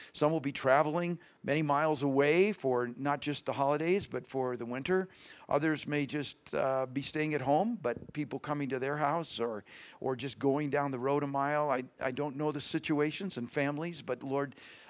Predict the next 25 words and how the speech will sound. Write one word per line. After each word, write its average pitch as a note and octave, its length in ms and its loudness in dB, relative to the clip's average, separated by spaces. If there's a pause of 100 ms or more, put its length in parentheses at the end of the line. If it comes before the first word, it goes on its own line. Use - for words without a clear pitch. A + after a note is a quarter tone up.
um, C3+ 400 0
may D3+ 160 0
these D#3+ 180 -2
holidays D3 500 2
be C3+ 120 -4
blessed C#3 440 0
with C3+ 140 -4
your, B2+ 300 -4 (360)
uh, A#2 280 -2 (360)
travel D#3 380 4
mercies, F3 580 -4 (280)
with - 120 -2
your C#3 140 2
angels D3+ 380 0
round D3 200 2
about C#3 280 4
everybody D3 360 0
that's C3+ 160 -4
traveling. D3+ 560 0
Keep - 200 -6
them B2+ 160 0
safe, D3+ 400 0
keep - 160 -4
them A#2 160 -2
healthy. D3 500 2